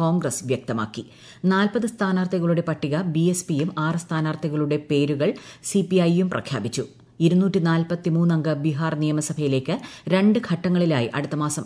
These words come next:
ആറിനും പതിനൊന്നിനുമാണ് വോട്ടെടുപ്പ്. പതിനാലിനാണ് വോട്ടെണ്ണൽ. പ്രധാനമന്ത്രി നരേന്ദ്രമോദി നാളെ ആന്ധ്രാപ്രദേശ് സന്ദർശിക്കും.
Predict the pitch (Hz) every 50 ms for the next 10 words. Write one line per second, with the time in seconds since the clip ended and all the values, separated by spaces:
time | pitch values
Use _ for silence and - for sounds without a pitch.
0 | - - 147 151 156 156 151 160 180 202 202 - 165 147 151 156 180 180 190 185
1 | 165 139 117 110 107 113 123 113 - 110 107 - - 113 - - - - - -
2 | _ - 180 180 165 202 208 214 214 208 208 175 143 113 110 117 208 - 190 131
3 | 135 139 135 135 - 107 98 98 104 - - - - _ - _ _ _ _ _
4 | _ - _ _ _ _ _ _ - - _ - - 233 214 233 254 269 285 285
5 | 269 247 233 190 180 175 180 175 175 170 170 175 170 151 160 165 220 220 - 160
6 | 156 156 156 160 175 190 - 156 160 170 170 170 190 185 - 147 127 131 120 -
7 | - - 135 120 107 117 - - 127 - -